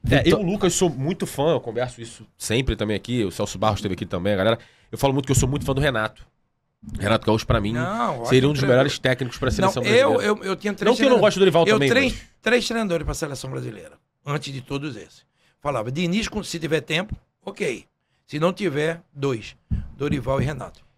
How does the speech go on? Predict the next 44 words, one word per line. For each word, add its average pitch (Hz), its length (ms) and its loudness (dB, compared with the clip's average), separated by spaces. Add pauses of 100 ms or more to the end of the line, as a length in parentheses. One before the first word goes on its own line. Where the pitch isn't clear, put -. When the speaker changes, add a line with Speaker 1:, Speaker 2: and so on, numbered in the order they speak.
Speaker 1:
Eu 117 120 -2
também 135 220 0
sou 135 100 -6
assim. 135 80 4
Speaker 2:
E, 156 200 8
no, 160 280 8
no... 139 260 0
assim, 117 320 -6 (580)
você 113 180 -6
citou 120 220 0
três 131 280 2
nomes 123 160 2
brasileiros, 123 520 2
né? 127 180 -2 (100)
Mas 123 460 2 (120)
também 147 240 6
foi 165 240 2
muito 160 160 2
ventilado 160 500 4
questões 165 460 4
de 165 600 10
Speaker 3:
É. - 20 2
Speaker 2:
treinadores 156 360 6
estrangeiros. 147 480 2
Qual 160 100 4
é 175 40 10
a - 40 6
sua 185 100 2
Speaker 3:
Isso. - 0 -
Speaker 2:
opinião 165 320 4
sobre 127 240 2
isso? - 240 -6
Speaker 3:
Bom, 143 180 -4
eu, 170 180 -4
eu 185 100 -4
sou 240 160 0
contra, 233 600 -4
mas 185 220 -2
assim, 110 400 -6
eu 156 80 -10
não 190 80 -8
tenho 240 140 -12
problema 220 340 -6
nenhum. 190 500 -4